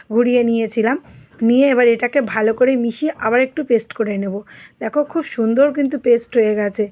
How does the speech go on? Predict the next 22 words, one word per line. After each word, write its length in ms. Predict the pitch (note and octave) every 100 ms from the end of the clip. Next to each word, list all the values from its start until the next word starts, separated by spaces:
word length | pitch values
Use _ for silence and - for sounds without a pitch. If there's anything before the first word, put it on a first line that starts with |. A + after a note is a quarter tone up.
| - - - -
একবারেই 640 | A#3 A#3+ A#3 C4 C#4 D#4+
আর 140 | D#4+ C#4+
কি 160 | - D4
ব্যাটারটা 460 | A#3 G#3+ B3+ C#4
বানানো 460 | A#3 G#3+ G#3 G#3+ A#3
হয়ে 260 | G#3+ G3+
গেল। 240 | G3 F#3+ G3 - - - -
এবার 300 | A#3+ A#3+ C#4
কি 120 | C#4
করলাম 340 | - C#4 C#4+ C#4
বলো 160 | C#4
তো, 100 | D4
সামান্য 560 | C#4+ - A#3 C4 C#4+ D#4
একটু 260 | D#4 -
ময়দা 400 | B3+ A3+ G#3+ G#3
দিয়ে 240 | G3+ G3+ G#3
দিলাম। 300 | G#3 G3+ G3 - - - _
আর 120 | A3
আমি 240 | A3 A3+ C4+
কি 140 | C4+
বলো 260 | D4+ D4 D4+
তো, 200 | C4